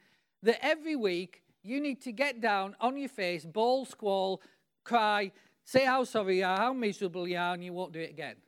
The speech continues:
That's old covenant repentance. New covenant repentance is much more powerful than that, but asks a lot more of you.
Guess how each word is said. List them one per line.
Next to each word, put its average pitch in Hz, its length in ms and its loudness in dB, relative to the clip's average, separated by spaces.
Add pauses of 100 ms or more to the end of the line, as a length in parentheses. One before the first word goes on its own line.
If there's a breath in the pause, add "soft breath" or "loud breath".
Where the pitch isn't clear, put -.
(920)
That's 247 420 -2 (320)
old 165 300 -2
covenant 175 460 -12
repentance. 202 580 -12 (1120 soft breath)
New 302 320 0
covenant 220 520 -6
repentance 165 840 -12
is 185 180 -12
much 226 340 -6
more 196 240 -6
powerful 170 760 -8
than 123 160 -18
that, - 320 -20 (920)
but 190 200 -4
asks - 400 -8
a 175 60 -10
lot 170 240 -10
more 170 280 -12
of 117 180 -16
you. 113 180 -20